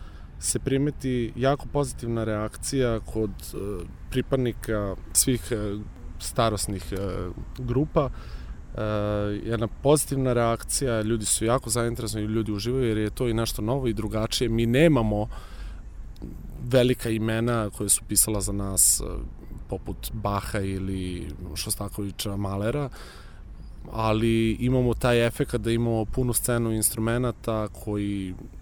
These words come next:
pružaju neku novu zvučnu sliku koju, na koju mnogi naši sugrađani nisu navikli. Tako da uvek je pozitivno, tako da interesovanje raste polako, ali i dalje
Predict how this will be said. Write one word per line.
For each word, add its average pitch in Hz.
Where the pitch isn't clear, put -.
pružaju 110
neku 104
novu 113
zvučnu 113
sliku 104
koju, 104
na 120
koju 123
mnogi 117
naši 113
sugrađani 113
nisu 107
navikli. 101
Tako -
da 104
uvek 117
je 101
pozitivno, 143
tako 139
da 131
interesovanje 123
raste 120
polako, 120
ali 160
i 160
dalje 147